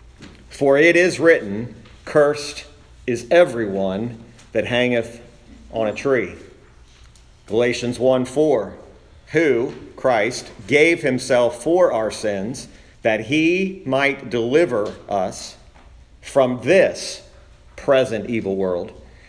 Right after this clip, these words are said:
according to the will of God and our Father, to whom be glory forever and ever. Amen."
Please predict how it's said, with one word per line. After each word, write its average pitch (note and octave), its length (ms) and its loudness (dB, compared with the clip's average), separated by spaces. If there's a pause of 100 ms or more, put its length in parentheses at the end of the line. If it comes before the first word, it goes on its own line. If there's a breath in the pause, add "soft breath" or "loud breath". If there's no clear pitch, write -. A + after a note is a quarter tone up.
according F3 580 4
to - 140 0
the B2 80 2
will D3+ 460 4
of C#3 120 -2
God A#2+ 320 2 (280)
and C3 260 0
our D#3 120 2
Father, A2 460 0
to A2 200 0
whom C3 300 -2
be A#2 120 -2
glory C3 520 2
forever B2+ 760 -2 (280 loud breath)
and B2+ 200 0
ever. G2+ 360 -2 (760)
Amen." F#2+ 500 -6